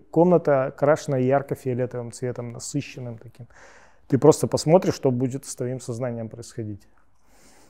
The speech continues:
Вот. А дальше уже можно дойти и до медитации.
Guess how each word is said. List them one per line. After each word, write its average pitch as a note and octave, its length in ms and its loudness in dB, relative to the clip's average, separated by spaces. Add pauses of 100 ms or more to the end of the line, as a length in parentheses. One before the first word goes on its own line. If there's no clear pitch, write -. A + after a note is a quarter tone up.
(140)
Вот. A#2 260 -4
А A2+ 280 -2
дальше C3+ 380 0
уже A#2+ 160 -4
можно C3 300 -4
дойти A2+ 260 -8
и - 20 -6
до A#2+ 120 -4
медитации. A2 600 -10